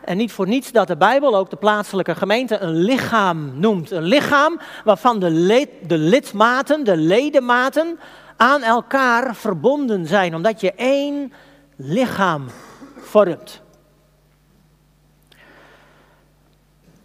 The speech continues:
Ik wil met u een, eh,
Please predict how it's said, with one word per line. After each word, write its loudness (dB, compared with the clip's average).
Ik -4
wil 4
met -4
u -4
een, -2
eh, -2